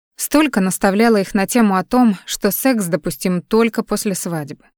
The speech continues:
Хотя прекрасно знала, что Селена потеряла девственность в шестнадцать, а Сандра в семнадцать. Знала, что сама я распрощалась с ней в еще более раннем возрасте.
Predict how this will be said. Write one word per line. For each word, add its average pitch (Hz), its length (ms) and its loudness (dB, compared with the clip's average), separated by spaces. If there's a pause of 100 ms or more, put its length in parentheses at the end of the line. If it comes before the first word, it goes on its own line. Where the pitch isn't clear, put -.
(160)
Хотя 254 260 -2
прекрасно 254 540 2
знала, 180 320 0
что - 200 -6
Селена 226 420 2
потеряла 202 480 0
девственность 175 680 -2
в - 60 -16
шестнадцать, - 680 -2 (240)
а 220 100 -4
Сандра 226 380 2
в - 40 -10
семнадцать. 165 680 -6 (360)
Знала, 220 380 2
что 202 200 -4
сама 220 320 4
я 165 200 0
распрощалась 190 640 -2
с - 80 -4
ней 220 340 2 (220)
в - 40 -6
еще 220 280 2
более 240 340 4
раннем 160 420 0
возрасте. - 540 -12